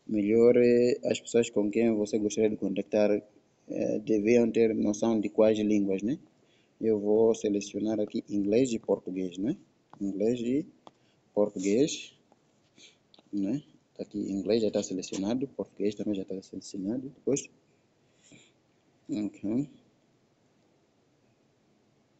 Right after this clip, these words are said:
Então, aqui tem que permitir e continuar. Então, chegamos novamente aqui. Quero começar a conversar. Se caso contrário, não quero conversar agora,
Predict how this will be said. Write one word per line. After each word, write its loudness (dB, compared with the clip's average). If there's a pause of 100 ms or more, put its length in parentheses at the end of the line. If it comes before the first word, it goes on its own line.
(1900)
Então, -4
aqui -2
tem 4
que -2 (300)
permitir 4
e 0 (260)
continuar. -2 (720)
Então, -2
chegamos 4
novamente 2
aqui. -4
Quero 6
começar 2
a 4
conversar. 0
Se -4
caso 6
contrário, 2
não 2
quero 4
conversar 2
agora, 6